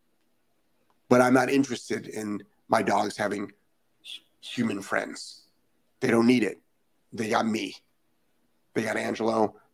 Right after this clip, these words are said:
They got Joelle. But meanwhile, they're friendly. For instance, our neighbors. Our neighbors come over the house,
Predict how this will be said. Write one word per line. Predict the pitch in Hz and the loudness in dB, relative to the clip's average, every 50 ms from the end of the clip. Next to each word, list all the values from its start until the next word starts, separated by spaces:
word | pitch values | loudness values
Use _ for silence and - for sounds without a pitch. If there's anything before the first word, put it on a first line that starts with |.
| _ | _
They | - - 104 | -6 -4 -2
got | 107 107 98 | -2 -2 -2
Joelle. | - 117 107 110 - - - 113 - _ _ _ _ _ _ _ _ _ _ _ _ _ | 0 0 2 2 2 0 -2 -6 -10 _ _ _ _ _ _ _ _ _ _ _ _ _
But | - 120 120 139 | 0 2 4 8
meanwhile, | 143 139 135 127 117 110 107 107 104 - - _ - | 10 10 10 10 8 6 4 2 0 -2 -8 _ -4
they're | - 160 | -2 0
friendly. | - - 226 220 170 113 - - - - - | 4 6 6 6 6 4 2 -2 -8 -6 2
For | - 123 131 | 6 8 8
instance, | 127 120 - - 117 98 - - - - - - _ _ _ _ _ _ _ _ _ _ _ _ _ _ - - - | 8 6 2 -2 -8 -8 -8 -10 -14 -16 -20 -20 _ _ _ _ _ _ _ _ _ _ _ _ _ _ -20 -8 0
our | - 120 123 | 4 4 4
neighbors. | 123 120 113 - - - - - - - - - - _ _ _ _ _ _ _ _ _ _ _ _ _ - _ _ _ - - | 4 4 0 -2 -6 -8 -10 -12 -14 -16 -18 -20 -20 _ _ _ _ _ _ _ _ _ _ _ _ _ -20 _ _ _ -8 -4
Our | - 107 101 | -2 -2 -2
neighbors | 110 110 107 110 110 107 - - | -2 -2 -2 -2 -2 -4 -4 -6
come | - 107 104 | -6 -2 0
over | 110 110 104 107 | 0 0 0 -2
the | 101 98 | -4 -4
house, | 107 127 143 139 147 143 - - - - - | -2 2 4 6 4 4 2 -6 -18 -20 -20